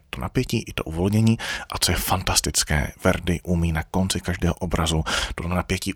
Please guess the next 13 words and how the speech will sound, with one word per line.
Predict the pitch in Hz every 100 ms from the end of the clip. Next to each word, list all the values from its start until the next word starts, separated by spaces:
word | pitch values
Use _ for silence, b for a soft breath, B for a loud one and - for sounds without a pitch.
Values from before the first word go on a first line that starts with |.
| -
uvolnit, | 98 101 104 78
že | 78 87
divák, | 92 92 95 -
který | 90
se | 90 90
vybuduje | 92 90 95 95
v | 90
sobě | - 90 95
nějakou, | 95 87 - 95 90 90
nějakou | 87 80 92
tenzi, | 90 95 95 90
nějaké | 85 -
očekávání, | - 92 98 90 87 85 85 80